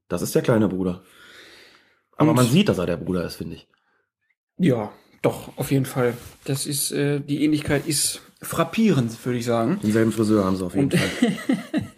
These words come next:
Speaker 2: <laughs> der hat in der siebenundzwanzigsten Minute, ähm, den Ball gegrätscht, äh, und hat durch diese Grätsche zum Ball,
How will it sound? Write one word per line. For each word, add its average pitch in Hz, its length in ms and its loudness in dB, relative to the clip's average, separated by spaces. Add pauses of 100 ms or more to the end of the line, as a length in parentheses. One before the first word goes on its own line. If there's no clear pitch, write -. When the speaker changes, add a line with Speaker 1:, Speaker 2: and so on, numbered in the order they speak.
Speaker 2:
<laughs> - 800 -12
der 175 260 4
hat 226 80 2
in 202 80 2
der 185 100 6
siebenundzwanzigsten 185 800 0
Minute, 233 840 2
ähm, 165 500 -2
den 143 300 -2
Ball 139 220 4
gegrätscht, 170 1000 -2
äh, 165 460 -6 (280)
und 165 680 -4 (420)
hat - 440 -6
durch 226 180 2
diese 175 200 -4
Grätsche 170 400 -2
zum 170 200 -2
Ball, 165 340 2